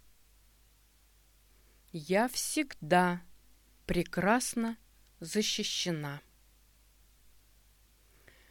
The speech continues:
Помните, что когда к вам приходит пугающая мысль, она пытается защитить вас.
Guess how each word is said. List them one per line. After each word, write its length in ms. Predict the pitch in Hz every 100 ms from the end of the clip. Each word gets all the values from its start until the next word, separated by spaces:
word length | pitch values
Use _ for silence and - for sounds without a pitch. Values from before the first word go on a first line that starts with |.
| - _ _
Помните, 800 | - 254 277 247 170 - - 151 - - _ - _ - -
что 320 | - - 254 247
когда 480 | 262 247 226 285
к 180 | 302 -
вам 300 | 208 240 254
приходит 680 | - 208 196 - 240 208 190
пугающая 920 | - 190 170 180 233 220 - - 180 160
мысль, 500 | 165 233 - 160 147 - - _ - _ _ _ _ _ _ -
она 340 | - 202 233 277
пытается 760 | 277 277 269 269 262 - 247
защитить 800 | 220 254 254 - 262 - 294 -
вас. 340 | 285 185 -